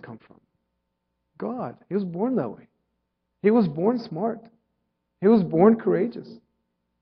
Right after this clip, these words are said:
It's not something that he conjured up. It's not something that he made for himself.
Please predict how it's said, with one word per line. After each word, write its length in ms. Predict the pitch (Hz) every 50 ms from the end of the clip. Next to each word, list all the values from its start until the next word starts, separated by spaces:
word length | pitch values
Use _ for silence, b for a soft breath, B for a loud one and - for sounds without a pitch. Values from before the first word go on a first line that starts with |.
| _ _ _ _ _ _ _ _ _ _ _ _ _ _ _ -
It's 200 | 180 175 - 202
not 260 | 202 226 285 277 -
something 360 | - 226 220 220 214 196 170
that 160 | 170 170 156
he 180 | 139 180 208 190
conjured 500 | 165 - 180 180 180 180 - 165 147 143
up. 200 | 127 - _ _ _ _ _ _ _ -
It's 140 | 147 139 -
not 200 | 180 196 220 220
something 240 | 220 196 185 180 170
that 120 | 165 151
he 140 | 151 151 175
made 300 | 165 160 165 165 156 151
for 100 | 156 143
himself. 460 | 131 127 - - - 139 113 117 127